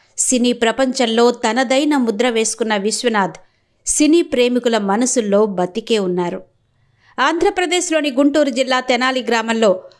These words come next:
పంతొమ్మిది వందల ముప్పై ఫిబ్రవరి పంతొమ్మిదిన కాశీనాథుని విశ్వనాథ్ జన్మించారు. జయలక్ష్మిని జీవిత భాగస్వామిగా చేసుకున్న ఆయనకు ముగ్గురు పిల్లలు,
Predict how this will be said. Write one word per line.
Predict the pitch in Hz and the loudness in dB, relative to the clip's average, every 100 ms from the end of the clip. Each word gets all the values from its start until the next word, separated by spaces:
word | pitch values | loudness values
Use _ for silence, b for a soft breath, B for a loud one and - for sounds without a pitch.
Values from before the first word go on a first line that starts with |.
| - | -4
పంతొమ్మిది | 277 285 311 294 | -2 0 2 2
వందల | 277 262 254 | 2 2 0
ముప్పై | 240 240 269 269 | 0 0 0 0
ఫిబ్రవరి | 269 226 247 247 226 | 0 0 0 0 0
పంతొమ్మిదిన | 233 240 277 269 262 247 185 - b b - | 0 -2 -2 0 0 0 -2 -6 b b -4
కాశీనాథుని | 269 294 320 269 240 247 226 | -2 0 2 2 0 0 0
విశ్వనాథ్ | 226 - 240 214 190 180 | 0 0 0 0 -2 -2
జన్మించారు. | 208 202 202 185 190 190 - _ _ _ _ 208 | -2 0 -2 -2 -4 -4 -8 _ _ _ _ -4
జయలక్ష్మిని | 208 269 302 285 - 277 240 | 2 2 2 -2 0 0 0
జీవిత | 196 262 277 | 0 -2 -2
భాగస్వామిగా | 254 214 240 285 285 254 240 233 233 | -2 -2 -2 -2 -2 -2 0 -2 0
చేసుకున్న | 233 226 247 226 - | 0 0 -2 -2 -2
ఆయనకు | 208 220 220 220 175 B B 214 | -2 -4 -4 -2 -4 B B -4
ముగ్గురు | 220 214 247 | -4 0 -2
పిల్లలు, | 240 226 208 226 359 | 0 0 2 2 0